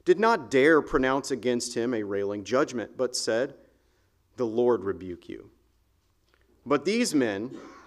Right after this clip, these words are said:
revile the things which they do not understand and the things which they know by instinct,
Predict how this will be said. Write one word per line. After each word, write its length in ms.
revile 560
the 140
things 360
which 200
they 120
do 160
not 180
understand 640
and 120
the 80
things 380
which 200
they 140
know 220
by 200
instinct, 680